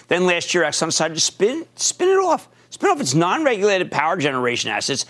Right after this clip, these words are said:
as the new Constellation Energy. At the time, nuclear was looking a lot less competitive to the industry. It come to, you remember,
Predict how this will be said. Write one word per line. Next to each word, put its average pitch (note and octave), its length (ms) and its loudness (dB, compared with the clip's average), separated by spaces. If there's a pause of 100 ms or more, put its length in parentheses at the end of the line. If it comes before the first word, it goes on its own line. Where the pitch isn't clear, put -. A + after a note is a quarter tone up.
(180)
as D#3+ 180 0
the B3 140 0
new C#4 420 4
Constellation G#2 720 -4
Energy. F2 280 -14 (540)
At E3 120 0
the F3 80 -2
time, E3+ 360 0
nuclear D#3 320 2
was C#3+ 180 -2
looking A#2+ 220 -4
a C3+ 60 -2
lot A#2 240 -2
less G#2+ 120 -6
competitive A3 520 -2
to - 100 -18
the G#2 140 -8
industry. F#2+ 340 -8
It C#3 100 -8
come A2+ 260 -8
to, G#2 100 -12
you A#3 260 -8
remember, C3 340 -4